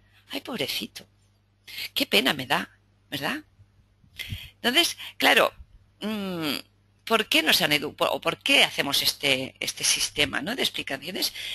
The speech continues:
En realidad, est-, este sistema lo hacemos porque nos han educado así, es decir, nos han educado que nosotros tenemos que ir al cielo, que tenemos que ser buenos. Entonces, claro, cada vez que tenemos un resultado mediocre, no puedo decir mea culpa,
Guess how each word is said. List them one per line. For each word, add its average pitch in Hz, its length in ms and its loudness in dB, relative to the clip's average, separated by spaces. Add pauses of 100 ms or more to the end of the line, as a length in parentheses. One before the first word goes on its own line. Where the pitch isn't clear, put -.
(120)
En 208 100 0
realidad, 208 320 4
est-, 359 260 -2
este 196 240 -2
sistema 254 380 -2
lo 277 60 4
hacemos 269 460 0 (500)
porque 214 240 0
nos 220 180 0
han 247 120 4
educado 165 400 -2
así, 151 200 0
es 175 80 0
decir, 175 220 -4
nos 185 200 2
han 262 120 2
educado 233 640 0 (500)
que 202 120 -2
nosotros 208 880 -2 (640)
tenemos 208 340 -4
que 196 100 -2
ir 180 40 2
al 165 60 2
cielo, - 360 -2
que - 200 -4 (100)
tenemos 156 340 -4
que - 100 -4
ser - 240 -4
buenos. - 640 -2 (960)
Entonces, 202 360 2
claro, - 320 2
cada 175 240 4
vez 185 180 0
que 180 140 0
tenemos 165 300 -4
un 175 100 -6
resultado 170 500 0
mediocre, 156 520 2
no 196 100 4
puedo 170 240 2
decir 143 420 2
mea 135 300 2
culpa, 233 560 0